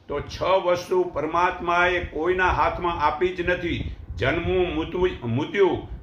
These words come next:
લાભ, નુકસાન, જીતવું, હારવું. ગીતા અધ્યાય બે પાંત્રીસ થી આડત્રીસમાં પુરાવ્યો છે. તો ચા, કોફી, તમાકુ, દારૂ, નશો વાર વાર કરવા છતાં ઉતરી જાય છે, પરંતુ એક વાર પરમાત્માના ગુણાન રસ ચાખો,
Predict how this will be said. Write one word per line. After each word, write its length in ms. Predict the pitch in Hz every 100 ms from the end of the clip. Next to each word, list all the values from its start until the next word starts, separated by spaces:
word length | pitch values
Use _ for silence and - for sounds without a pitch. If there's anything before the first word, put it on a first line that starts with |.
| 120
લાભ, 440 | 113 151 180 180
નુકસાન, 640 | 135 156 117 190 180 139 -
જીતવું, 560 | 127 147 185 185 170
હારવું. 600 | 110 151 180 185 143 - - - - 123
ગીતા 280 | 131 156 175
અધ્યાય 400 | 175 170 175 160
બે 320 | 165 180 - - -
પાંત્રીસ 460 | 135 160 175 180 180
થી 80 | 175
આડત્રીસમાં 760 | 156 170 175 170 180 180 175
પુરાવ્યો 400 | 160 170 170 185
છે. 340 | 175 170 165 123 - - -
તો 120 | 151
ચા, 520 | - 156 170 175 - - - - - - - -
કોફી, 360 | 156 170 175
તમાકુ, 560 | 175 156 165 180 175 180
દારૂ, 400 | 160 151 180 175
નશો 400 | 160 156 190 180
વાર 240 | 151 170
વાર 280 | 175 180 170
કરવા 380 | 156 165 180 175
છતાં 460 | 160 - 175 165
ઉતરી 280 | 170 175 160
જાય 280 | 113 147 180
છે, 440 | 175 165 101 -
પરંતુ 380 | - 160 160 147
એક 440 | - 127 190 233 175
વાર 220 | 175 175
પરમાત્માના 720 | 165 165 170 165 165 165 160
ગુણાન 360 | 151 - 156 202
રસ 240 | 202 180
ચાખો, 640 | - 143 - 180 185 175